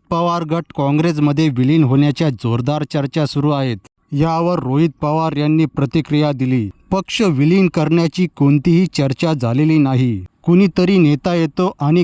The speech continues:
काहीही सांगतो, "आम्ही बैठकीत होतो, तिथे अशी कोणत्याही प्रकारची चर्चा झालेली नाही,"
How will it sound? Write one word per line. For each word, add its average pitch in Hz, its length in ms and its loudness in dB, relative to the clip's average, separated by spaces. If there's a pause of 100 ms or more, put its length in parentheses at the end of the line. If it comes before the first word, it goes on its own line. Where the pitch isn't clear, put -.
(120)
काहीही 156 360 0
सांगतो, 139 540 -2 (120)
"आम्ही 151 220 2
बैठकीत 143 600 -2
होतो, 135 440 -2 (280)
तिथे 196 260 0
अशी 196 460 -2
कोणत्याही 165 460 0
प्रकारची 160 600 -2
चर्चा 147 500 -4
झालेली 156 380 0
नाही," 156 320 0